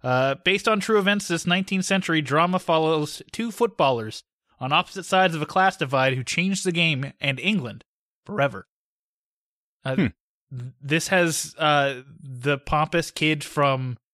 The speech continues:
Speaker 1: uh, Kingsman: The Golden Circle and Kingsman, uh, The Secret Service, uh, in it. Uh, he's very good at playing a pompous guy, so that's why they got him to be the pompous guy in this too.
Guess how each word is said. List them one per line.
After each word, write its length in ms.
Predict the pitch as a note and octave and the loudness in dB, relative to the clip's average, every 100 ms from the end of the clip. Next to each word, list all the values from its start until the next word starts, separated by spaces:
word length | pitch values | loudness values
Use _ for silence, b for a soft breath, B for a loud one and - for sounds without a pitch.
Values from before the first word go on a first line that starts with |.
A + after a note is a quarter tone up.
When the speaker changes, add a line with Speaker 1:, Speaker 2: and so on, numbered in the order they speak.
| _ _ | _ _
Speaker 1:
uh, 200 | B2 A#2+ A#2 | -8 -8 -6
Kingsman: 520 | - D3+ C#3+ D#3 D#3 | -4 -4 0 0 0
The 100 | D3+ | 0
Golden 440 | C#3 C#3 C#3+ C#3+ C3+ | 0 -2 -2 -4 -4
Circle 540 | D3 D3 D#3+ D#3+ D3+ _ | -6 -2 0 0 -2 _
and 300 | C3 C3 C3 | -4 -4 -6
Kingsman, 680 | C#3+ D3 D3+ D3 D3+ C3 - | -6 -4 -4 -2 -4 -8 -8
uh, 360 | C#3+ C3 B2+ B2 | -4 -2 -4 -8
The 140 | C#3 C3+ | -10 -8
Secret 300 | D3+ D3 C3 | -6 -6 -6
Service, 480 | D3 D#3+ F3 - - _ _ _ _ _ _ _ _ _ | -6 -4 -8 -12 -20 _ _ _ _ _ _ _ _ _
uh, 140 | D#2 D2+ | -12 -6
in 160 | D#3+ E3+ | 0 2
it. 240 | F#3 - - | 2 -2 -4
Uh, 200 | C#3 C3+ | 0 0
he's 280 | C#3 D#3 | 0 -2
very 240 | C#3 D#3 D#3 | 2 2 4
good 160 | D#3 | 2
at 80 | D#3 | 0
playing 260 | - D3+ D3+ | -2 -2 0
a 60 | |
pompous 420 | C3 C#3+ C#3+ F3+ - | -4 -2 -2 -2 0
guy, 260 | E3+ E3+ | 2 2
so 200 | E3+ - | 2 -2
that's 200 | B2+ C3 | -4 -4
why 160 | C3+ C#3 | 0 2
they 120 | C#3 | 2
got 160 | C#3 C#3 | 2 0
him 160 | C#3 C3+ | 0 -4
to 40 | |
be 100 | C3 | -4
the 80 | C3+ | -4
pompous 360 | C#3 C#3 D#3 C#3+ | -2 -2 -2 -4
guy 220 | D3 D3 | -2 0
in 100 | C3 | -2
this 200 | D#3 - | -4 -4
too. 280 | E3 F3+ | -2 -2